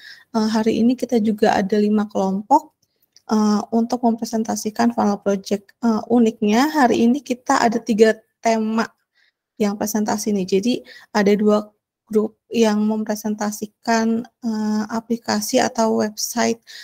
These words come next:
terkait ticketing platform, dua grup tentang job portal, dan satu grup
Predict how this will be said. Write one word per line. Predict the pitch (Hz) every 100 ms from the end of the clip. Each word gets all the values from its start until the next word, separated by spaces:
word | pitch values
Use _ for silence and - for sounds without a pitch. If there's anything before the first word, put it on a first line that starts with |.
| -
terkait | - 240 226 226 220
ticketing | 233 233 233 240
platform, | 233 202 - 247 339 392 _ _ _ - -
dua | 233 220 214
grup | 233 233
tentang | 233 226 220
job | 208 208
portal, | - 208 - 262 262
dan | 240 220
satu | 226 220 208 - _ _ - 220 202
grup | 220 262 262